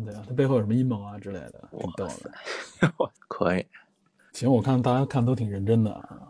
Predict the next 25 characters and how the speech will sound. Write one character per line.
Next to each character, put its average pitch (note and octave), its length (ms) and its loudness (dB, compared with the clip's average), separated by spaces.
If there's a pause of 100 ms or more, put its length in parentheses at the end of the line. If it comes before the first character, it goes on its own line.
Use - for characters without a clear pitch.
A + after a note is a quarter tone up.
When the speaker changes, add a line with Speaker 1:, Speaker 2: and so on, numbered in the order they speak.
(100)
Speaker 1:
有 A2 160 -2
不 A2+ 100 0
少 A#2+ 180 6
也 A2 80 6
看 A#2+ 160 -2
过 G#2+ 100 -2
书 A2 240 -2
的。 G2+ 120 -6 (280)
Speaker 2:
不 A#2 100 -2
错， - 260 -2
不 - 60 -20
错， - 160 -8 (180)
挺 - 160 -2
好。 - 180 -2 (220)
Speaker 1:
嗯， A2 220 2
所 E3 120 6
以 F3 40 10
我 D3+ 60 12
觉 C#3+ 120 8
得 E3+ 140 10
今， C3 160 -4
今 D#3+ 140 4
天 E3 220 8
估 D3+ 140 6
计 C#3+ 140 10